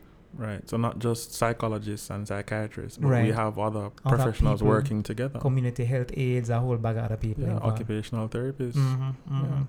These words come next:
Speaker 2: That, that contribute to your mental health.
Speaker 1: Right.
Speaker 2: Um, what are some of the detrimental effects of loneliness? I think we already know some already.
Speaker 1: Right. Well, one of the things that works hand in hand with loneliness is, of course, depression. We have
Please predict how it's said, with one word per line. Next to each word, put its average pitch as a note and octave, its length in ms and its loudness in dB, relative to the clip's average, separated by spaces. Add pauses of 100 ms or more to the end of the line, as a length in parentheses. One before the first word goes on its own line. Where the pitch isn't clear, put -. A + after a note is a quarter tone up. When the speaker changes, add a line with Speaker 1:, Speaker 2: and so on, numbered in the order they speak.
Speaker 2:
That, C#3 220 -2
that B2 180 0
contribute C3 540 0
to B2 100 -4
your A#2+ 80 2
mental A#2+ 340 0
health. B2 280 -2 (180)
Speaker 1:
Right. C#3+ 240 -2 (400)
Speaker 2:
Um, C#3+ 420 8
what E3+ 160 6
are G3 80 6
some F#3+ 220 4
of D#3+ 80 4
the C#3+ 80 4
detrimental C3 640 4
effects A#2+ 400 0
of A#2+ 180 0
loneliness? A2+ 480 2
I A#2+ 140 2
think C3+ 200 -2
we C3+ 80 2
already A#2+ 220 0
know G#2+ 180 0
some G#2+ 220 -4
already. G#2+ 340 -2 (400)
Speaker 1:
Right. G#2 260 -4 (680)
Well, A#2+ 380 4 (180)
one B2 240 2
of B2+ 60 2
the C3 100 0
things B2 340 0
that - 160 -2
works G#2+ 280 -2
hand A2+ 260 -2
in G#2+ 120 -2
hand G#2 240 0
with G#2 140 -2
loneliness G#2 460 0
is, A2+ 80 -6
of G2 180 -6
course, A#2 200 -6
depression. A#2+ 560 -4 (1040)
We A#2+ 180 -2
have A#2 300 -2